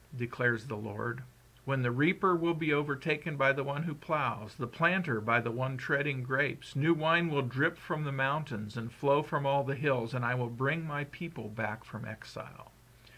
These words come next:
They will rebuild the ruined cities and live in them. They will plant vineyards and drink their wine. They will plant gardens and eat their fruit. I will plant Israel in their own land, never again to be uprooted,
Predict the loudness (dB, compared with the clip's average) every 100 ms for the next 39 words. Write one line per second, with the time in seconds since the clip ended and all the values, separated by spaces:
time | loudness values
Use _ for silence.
0 | -20 -20 -20 -12 -4 -2 0 0 0 2
1 | 4 4 0 0 0 -2 -4 -4 -2 -2
2 | -2 -6 -4 -4 -4 -4 -6 -6 -6 -4
3 | -4 0 0 0 -2 0 0 -2 -2 -4
4 | -4 -2 -2 -2 -2 -2 -4 -4 -4 -6
5 | -8 -2 0 0 -2 -2 -2 -2 0 2
6 | 2 0 -4 -6 -8 -6 -6 -4 -6 -6
7 | -4 -4 -4 -12 -20 -20 -20 -20 -20 -10
8 | -4 -2 -4 -6 -2 -2 -2 -6 -20 -20
9 | -8 -4 -2 -2 -4 -6 -14 -20 -8 -4
10 | -2 -2 -2 -4 -4 -4 -4 -4 -2 2
11 | 4 4 4 0 0 -2 0 -2 -2 -6
12 | -8 -10 -16